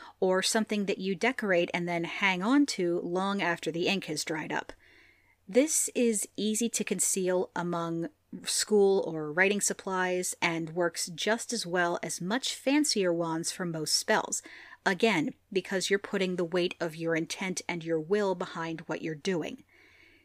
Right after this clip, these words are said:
In a pinch, your index finger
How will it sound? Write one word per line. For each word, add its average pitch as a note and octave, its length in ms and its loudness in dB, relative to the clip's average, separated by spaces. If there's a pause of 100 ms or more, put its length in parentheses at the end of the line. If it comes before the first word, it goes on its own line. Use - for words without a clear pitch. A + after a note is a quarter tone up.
(600)
In A#3+ 120 4
a A#3+ 60 2
pinch, - 680 2
your G#3+ 320 2
index G#3+ 560 4
finger - 460 0